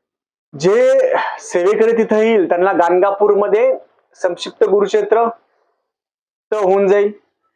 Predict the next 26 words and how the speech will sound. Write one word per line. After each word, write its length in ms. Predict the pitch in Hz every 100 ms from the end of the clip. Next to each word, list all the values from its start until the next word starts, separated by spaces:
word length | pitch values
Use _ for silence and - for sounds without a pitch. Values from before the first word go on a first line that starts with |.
| _ _
आणि 260 | 156 185 196
जे 220 | 196 220
घरी 260 | 160 165 220
असेल, 380 | 226 - 185 196
त्यांना 320 | 196 190 196
लाईव्ह 460 | 185 156 160 185 233
संक्षिप्त 560 | 220 180 160 185 - 196
गुरुचरित्र 640 | 165 170 156 165 156 175
पारायणाचा 760 | 185 156 143 143 156 151 147 185
आस्वाद 520 | 165 - 151 151 151
भेटेल. 400 | 123 113 131 117 - _ _ _
ह्या 340 | - _ - 175
दोन 240 | 202 208
गोष्टी 240 | 208 208
होईल, 260 | 214 160 170 - _ _ _ _ _ _ _ _ _ _ _ _ _ -
दोन्ही 240 | 180 226
गोष्टी 300 | 226 220 -
होईल. 280 | 220 170 190 -
तुम्हाला 280 | 170 196 208
गाणगापूरमधील 800 | 208 175 185 202 196 208 202 202
अष्टतीर्थातले 840 | 202 190 214 190 196 202 208 208 208
दर्शन 400 | 190 202 214 202
असेल, 400 | 190 190 190 190
संगमाचं 680 | 185 175 185 196 196 202 190
दर्शन 400 | 196 185 202 190
असेल, 440 | 185 190 190